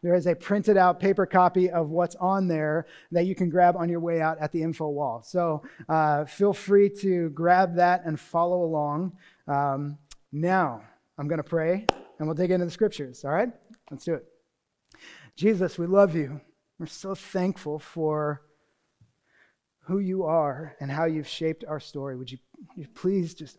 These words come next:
open our eyes to see you? We wanna see you, Jesus. We love you.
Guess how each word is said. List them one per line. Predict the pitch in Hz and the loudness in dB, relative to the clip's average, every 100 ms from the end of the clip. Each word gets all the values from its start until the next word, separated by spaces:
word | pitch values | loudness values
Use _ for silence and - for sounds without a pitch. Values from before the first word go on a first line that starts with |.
| - | -8
open | 165 - | -6 -2
our | 160 151 | -2 -2
eyes | 143 151 139 | -4 -4 -6
to | - - | -12 -20
see | - 147 | -10 -8
you? | 131 117 135 117 107 _ _ _ _ _ _ _ _ _ _ _ _ _ _ _ _ _ _ _ _ _ _ _ | -6 -4 -4 -4 -10 _ _ _ _ _ _ _ _ _ _ _ _ _ _ _ _ _ _ _ _ _ _ _
We | 139 | -4
wanna | 160 160 | -2 -4
see | - 160 | -2 -4
you, | 131 135 120 - _ | -2 -4 -8 -12 _
Jesus. | - 127 110 - _ _ _ _ _ _ _ _ _ _ _ _ _ _ _ _ _ _ _ _ _ _ _ _ _ _ _ _ _ _ - | -10 -10 -10 -18 _ _ _ _ _ _ _ _ _ _ _ _ _ _ _ _ _ _ _ _ _ _ _ _ _ _ _ _ _ _ -8
We | |
love | 131 147 143 | -2 0 0
you. | 123 117 117 | -2 -4 -6